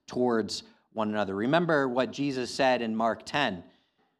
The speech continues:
He said, "The Son of Man did not come to be served." He did not come to, to take service from others.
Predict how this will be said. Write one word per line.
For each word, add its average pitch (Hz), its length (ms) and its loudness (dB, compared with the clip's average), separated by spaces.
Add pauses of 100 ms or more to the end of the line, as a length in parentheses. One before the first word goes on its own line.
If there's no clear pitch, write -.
(160)
He 135 80 -6
said, 135 200 4
"The 131 80 0
Son 165 220 2
of 139 100 -2
Man 151 260 4
did 143 100 -2
not 139 260 2
come 147 360 0
to 135 120 -6
be 151 340 -4
served." 123 720 -2 (360)
He 151 60 -12
did 175 60 0
not 180 200 2
come 170 280 0
to, 131 180 -2
to - 340 -4
take - 440 -10
service 156 600 2
from 131 180 0
others. 127 800 2